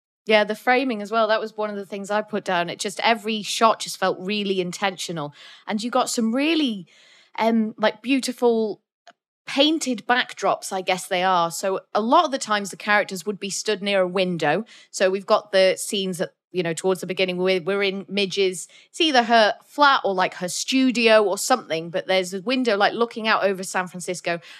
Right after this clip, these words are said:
and the blinds are open, and you've got this great, what I assume is a painting of what the landscape would look like to kind of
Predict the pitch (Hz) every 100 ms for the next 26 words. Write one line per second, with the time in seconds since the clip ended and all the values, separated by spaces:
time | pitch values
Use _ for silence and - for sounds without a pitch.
0 | - 220 233 226 247 285 269 226 240 254
1 | 226 202 190 196 202 226 233 - - 233
2 | 277 269 - 233 226 214 - 302 277 180
3 | - 196 196 - 240 277 262 180 135 143
4 | - - 196 175 214 - 190 190 180 185
5 | 196 202 196 - 190 180 262 208 220 220
6 | 151 147 - 180 196 180